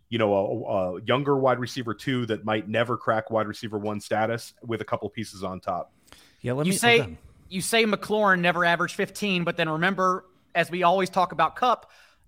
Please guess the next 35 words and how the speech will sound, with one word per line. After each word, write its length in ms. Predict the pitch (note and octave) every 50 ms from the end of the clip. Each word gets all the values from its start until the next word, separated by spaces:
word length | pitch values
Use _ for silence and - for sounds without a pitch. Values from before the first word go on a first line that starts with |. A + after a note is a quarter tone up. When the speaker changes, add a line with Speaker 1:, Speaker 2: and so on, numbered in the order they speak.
| _ -
Speaker 3:
Kupp 260 | - - B3+ B3+ A#3
in 100 | G3+ F3+
eight 220 | - G3+ G#3 - -
full 140 | G#3 G3 F3+
games 220 | F3 F3+ F3 D#3
with 80 | D#3 -
Stafford 380 | - G3+ G3 F#3+ F#3+ F3+ D#3
last 300 | D#3+ D#3 D#3 D3+ - -
year 320 | F3 E3 D#3 D#3+ D#3 C#3+ - _ _ _ _ -
led 300 | C3+ D3 G3 A3+ F#3 D3+
Justin 340 | C3+ G#3 G3 G3+ - E3+ E3
Jefferson, 640 | F3 F3 E3+ E3+ - - - D#3+ D3+ D3 D3 C#3+ - _
averaged 340 | D3+ E3 E3+ D#3+ E3+ C#3+ -
over 180 | F#3 D#3+ C#3+ C#3
twenty 340 | - - - F3 D#3 C#3 C3
per 140 | - A#2
game. 240 | G#2 G#2+ G#2 F2 E2+ _ _ _ _ _ _
Speaker 1:
Yes. 180 | - C#3 A#2+ -
Speaker 3:
That's 180 | A3+ B3 -
how 160 | - B3 A3+ G3+
good 220 | C#3+ C3 - F2
Speaker 1:
Yes. 80 | - -
Speaker 3:
Kupp 220 | E3 C#3+ - -
was. 340 | F#2+ G2 F#2 - - - - _ _ _ _ _ _
Speaker 1:
Yeah. 100 | - - - -
Speaker 2:
Yeah. 220 | A2 G2 G2+ F#2 D#2+ - - - -
Yeah. 220 | B2 B2 B2 B2
This 280 | A2+ A#2+ C#3 C3+ - -
is, 160 | C#3 A#2 -
uh, 140 | D#3 C#3+ B2+
you're 160 | - C#3+ C#3+ C#3
making 280 | F3+ E3+ - F3 D#3+
me 100 | D#3 D3
rethink 500 | C3+ C3+ D3 C3+ - - D3 C3+ B2 -
Kupp 360 | - - C#3+ C3+ B2+ - -